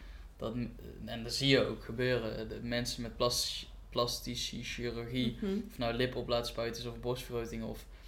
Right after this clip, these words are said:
Speaker 1: weet ik veel, iets aan je neus doen, of wat dan ook.
Speaker 2: Ja.
Speaker 1: Eh, kun je doen, maar ik weet niet, ik denk dat je diep van binnen zelden ervaart dat je er dan echt blijvend tevreden mee bent. Zo, zullen wel
Speaker 2: Ja.
Speaker 1: uitzonderingen zijn,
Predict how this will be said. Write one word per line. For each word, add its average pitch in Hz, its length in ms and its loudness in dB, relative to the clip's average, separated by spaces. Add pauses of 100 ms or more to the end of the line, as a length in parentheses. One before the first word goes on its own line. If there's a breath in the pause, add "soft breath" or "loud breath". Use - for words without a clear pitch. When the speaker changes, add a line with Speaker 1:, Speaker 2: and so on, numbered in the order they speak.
(280 loud breath)
Speaker 1:
weet 120 120 -2
ik 120 80 -2
veel, - 120 -4
iets 120 160 -4
aan 120 60 0
je 117 60 0
neus 127 240 6
doen, 123 100 0
of 123 100 -2
wat 127 140 4
dan 120 140 -2
ook. 120 240 -2 (360 soft breath)
Speaker 2:
Ja. 208 240 2
Speaker 1:
Eh, 185 80 0 (220)
kun 151 120 6
je 139 120 8
doen, 147 220 6
maar 127 520 6
ik - 80 -12
weet 143 100 4
niet, 123 100 4
ik 120 60 0
denk 131 100 4
dat 139 100 6
je 127 60 2
diep 143 160 0
van 139 160 0
binnen 143 380 4 (340)
zelden 170 720 10 (120)
ervaart 147 380 6
dat 143 100 4
je 139 100 4
er 135 120 4
dan 131 220 4
echt - 460 -2 (720 soft breath)
blijvend 139 840 8 (260)
tevreden 135 480 4
mee 175 100 6
bent. 175 220 2
Zo, 190 300 6
zullen 160 280 12
wel 156 100 12
Speaker 2:
Ja. 139 60 12
Speaker 1:
uitzonderingen 170 500 6
zijn, 190 340 2